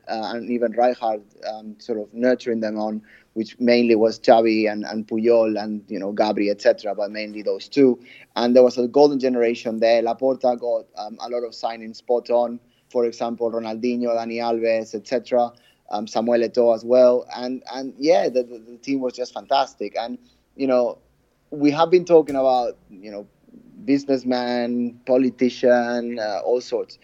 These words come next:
But Barca is a football club, and, and the vast majority of, of fans don't really care about finances, don't really care about politics. Obviously, when it's a, a,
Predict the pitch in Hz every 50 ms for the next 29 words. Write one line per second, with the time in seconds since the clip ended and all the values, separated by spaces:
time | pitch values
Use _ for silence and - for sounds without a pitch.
0 | _ _ _ _ _ _ - 135 139 135 - - _ _ _ _ _ _ _ -
1 | 123 147 151 165 170 170 170 147 147 143 147 131 _ - 147 143 135 123 120 117
2 | 113 113 - 120 113 95 85 - _ _ - - 110 113 101 98 117 123 123 113
3 | - 123 123 117 120 143 147 156 143 151 139 131 135 135 127 120 117 120 120 120
4 | 117 113 113 110 - _ _ _ _ - - 110 113 - _ 139 131 113 113 120
5 | 110 - 139 135 127 117 117 117 120 127 127 120 117 107 107 104 - 123 117 110
6 | 104 104 98 101 - - 123 123 117 113 107 107 110 107 - 127 127 135 131 _
7 | _ - - _ _ - 123 127 127 123 117 110 113 113 120 123 127 131 131 131
8 | 127 127 123 117 120 113 113 - 127 127 123 117 107 107 107 107 - - 143 143
9 | 139 120 110 - - 104 110 131 127 - 127 113 117 110 107 113 113 98 110 113
10 | 120 120 117 120 104 - - 95 - - 69 110